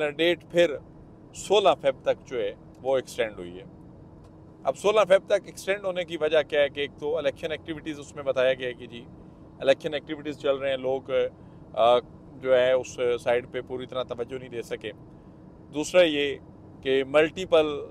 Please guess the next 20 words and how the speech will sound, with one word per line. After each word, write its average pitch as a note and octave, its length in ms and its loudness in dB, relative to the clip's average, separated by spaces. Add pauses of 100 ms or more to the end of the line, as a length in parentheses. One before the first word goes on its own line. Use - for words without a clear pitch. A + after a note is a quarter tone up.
(100)
जो C#3 160 -6
है A#2+ 200 0
ना C3+ 220 -4
वो C3 140 -4 (760)
realtors C#3+ 640 6
ने C#3 80 -6
request D3 380 -2
भी C#3 140 -12
की B2+ 160 -12
थी B2 200 -12
कि B2 160 -12
date B2 240 -6
extend A2+ 420 -14
की A2+ 100 -16
जाए। F#2 220 -10 (1500)
देखिए, D#3 260 0 (1300)
no C3 180 2
doubt E3+ 320 6
ऐसा C#3+ 240 0
है, C3+ 220 2